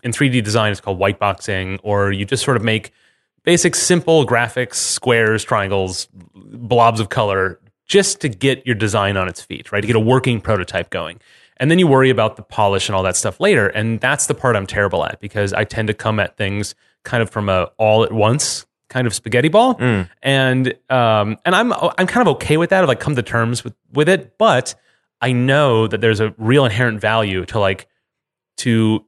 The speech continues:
Speaker 1: you know, not getting stuck in the mud of every little detail before moving to the next thing.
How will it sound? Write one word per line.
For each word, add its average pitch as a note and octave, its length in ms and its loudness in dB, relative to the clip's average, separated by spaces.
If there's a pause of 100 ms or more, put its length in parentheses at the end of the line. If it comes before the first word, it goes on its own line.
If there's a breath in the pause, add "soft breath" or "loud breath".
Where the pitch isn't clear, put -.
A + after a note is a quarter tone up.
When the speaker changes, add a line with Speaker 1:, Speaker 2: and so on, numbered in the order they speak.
(140)
Speaker 1:
you C3+ 100 -2
know, G#2+ 100 0
not C3+ 420 0 (180)
getting B2 360 -2 (320)
stuck - 280 -2
in B2+ 60 -2
the G#2 80 -2
mud G2+ 400 0
of F#2+ 240 -10
every A2+ 220 0
little G2+ 180 0
detail F#2 680 -4
before G#2+ 200 -4
moving G#2+ 220 -2
to G2+ 60 -2
the G2+ 60 2
next G2 220 -2
thing. D3+ 260 -2